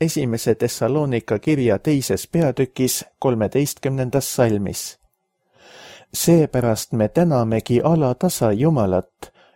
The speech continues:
et kui te meie käest saite kuulda Jumala sõna, siis te ei võtnud seda vastu mitte inimeste sõnana,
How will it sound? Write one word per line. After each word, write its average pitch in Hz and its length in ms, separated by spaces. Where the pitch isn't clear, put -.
et - 220
kui 143 180
te 110 160
meie 135 360
käest 117 380
saite 120 420
kuulda 117 460
Jumala 110 500
sõna, 135 440
siis - 400
te 113 180
ei 113 180
võtnud 127 420
seda 113 300
vastu 135 580
mitte 135 340
inimeste 120 580
sõnana, 95 540